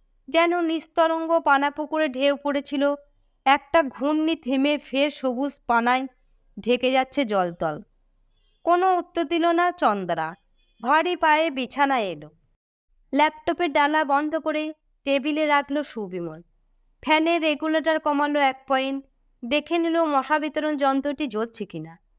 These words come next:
তারপর ঘাড় ফিরিয়ে বলল, "এবার ভাবছি রঙগুলো একটু বদলাবো। অফ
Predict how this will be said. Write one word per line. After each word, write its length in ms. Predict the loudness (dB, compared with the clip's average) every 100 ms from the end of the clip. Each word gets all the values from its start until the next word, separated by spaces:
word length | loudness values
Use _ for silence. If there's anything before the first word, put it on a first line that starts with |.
| _ _ _ _
তারপর 420 | 2 4 4 2
ঘাড় 300 | 2 2 2
ফিরিয়ে 320 | 2 -4 -2 -2
বলল, 440 | 0 0 0 -2 -6 _ _ _ _ -2
"এবার 320 | 0 2 2
ভাবছি 420 | 2 0 0 -2
রঙগুলো 500 | 2 2 0 -2 0
একটু 240 | -2 -2 0
বদলাবো। 640 | 0 0 -2 -4 -6 -14 _ _ _ _ 0
অফ 240 | 4 4